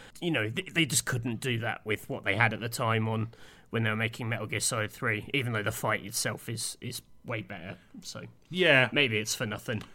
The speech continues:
Speaker 1: but
Speaker 2: Uh, no, no, I, I did like, I think it was the only good boss fight in Metal Gear Solid five.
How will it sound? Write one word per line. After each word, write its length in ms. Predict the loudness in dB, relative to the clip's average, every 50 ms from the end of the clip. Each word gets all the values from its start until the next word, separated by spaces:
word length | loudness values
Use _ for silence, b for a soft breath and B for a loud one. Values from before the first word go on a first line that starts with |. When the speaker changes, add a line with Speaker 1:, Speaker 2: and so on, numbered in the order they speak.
| -6 -4
Speaker 1:
but 180 | -2 -2 0 2
Speaker 2:
Uh, 120 | 4 6 8
no, 200 | 10 10 10 10
no, 80 | 10 10
I, 280 | 10 12 10 10 10 10
I 40 | 8
did 200 | 8 8 6 8
like, 240 | 8 8 8 8 8
I 100 | 8 8
think 180 | 8 6 2 2
it 80 | 4
was 160 | 4 4 4
the 120 | 6 6 8
only 240 | 8 6 6 4 2
good 260 | 6 8 8 8 8
boss 240 | 8 6 6 6 6
fight 180 | 6 6 8 8
in 60 | 8
Metal 180 | 6 4 4
Gear 120 | 2 0 0
Solid 260 | 2 2 2 2 4
five. 480 | 6 6 6 6 6 2 -4 -6 -10